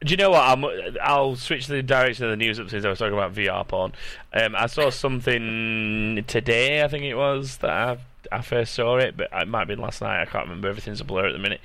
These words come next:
Um, Oculus, um, which were recently bought by Facebook, not that long ago, last year sometime maybe. Um, but Oculus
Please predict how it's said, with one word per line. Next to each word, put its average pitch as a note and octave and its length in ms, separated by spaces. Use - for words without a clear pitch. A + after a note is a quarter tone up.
Um, A2 220
Oculus, A2+ 800
um, G2+ 560
which A#2 260
were G2 640
recently G2 800
bought G2 260
by F2+ 180
Facebook, - 600
not G#2+ 340
that - 280
long G2 220
ago, G2 320
last A#2 280
year B2+ 200
sometime - 520
maybe. C2+ 280
Um, G#2+ 380
but A#2+ 160
Oculus A2 880